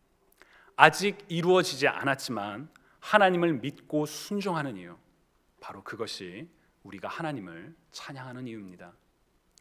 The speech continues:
When we give our thanks to the God, sometimes, uh, we focus on what God has done to our life. But when we give thanks to our God, there will be our expectation.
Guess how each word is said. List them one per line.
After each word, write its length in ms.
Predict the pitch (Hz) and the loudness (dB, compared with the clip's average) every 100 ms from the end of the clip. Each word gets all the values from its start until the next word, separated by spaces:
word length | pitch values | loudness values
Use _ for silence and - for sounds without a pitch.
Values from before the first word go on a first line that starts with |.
| - _ - | -20 _ -4
When 140 | 143 | 0
we 120 | 185 202 | 0 0
give 240 | 160 143 | 0 2
our 220 | 120 123 - | 2 0 -6
thanks 320 | 127 123 - | -10 -10 -12
to 100 | 120 | -10
the 20 | |
God, 360 | 117 131 110 90 _ - | -8 -8 -10 -14 _ -12
sometimes, 440 | - 160 170 147 139 | -4 0 2 2 0
uh, 140 | 139 - - | -2 -4 -18
we 220 | 135 165 185 | -4 -2 -2
focus 520 | 185 202 - 156 139 | -2 -4 -2 -4 -4
on 220 | 123 107 127 | -6 -8 2
what 220 | 143 160 - - _ _ | 4 4 -4 -20 _ _
God 320 | - 131 135 - - - | -4 -2 -4 -12 -14 -10
has 240 | 156 135 107 - | -10 -10 -10 -2
done 340 | 135 139 104 - _ _ _ _ | -2 -2 -10 -20 _ _ _ _
to 120 | - 110 | -14 -12
our 200 | 113 113 | -10 -8
life. 320 | 135 101 90 _ _ _ _ _ _ _ _ _ - | -6 -8 -12 _ _ _ _ _ _ _ _ _ -16
But 160 | 107 - 104 | -16 -14 -8
when 280 | 123 127 | -6 -4
we 240 | 143 165 160 | -2 -4 -4
give 240 | 135 131 - _ _ | -8 -8 -12 _ _
thanks 400 | - 127 123 - _ _ - | -10 -8 -10 -14 _ _ -14
to 120 | - | -12
our 240 | 117 120 110 | -8 -10 -8
God, 360 | 120 - 98 - _ _ _ _ _ _ _ _ _ _ _ _ _ _ - | -8 -8 -10 -18 _ _ _ _ _ _ _ _ _ _ _ _ _ _ -14
there 180 | 110 117 | -10 -10
will 120 | 110 | -8
be 80 | 110 | -10
our 260 | 98 110 101 | -10 -10 -12
expectation. 760 | - - 120 - 101 - 90 | -12 -14 -18 -18 -16 -16 -18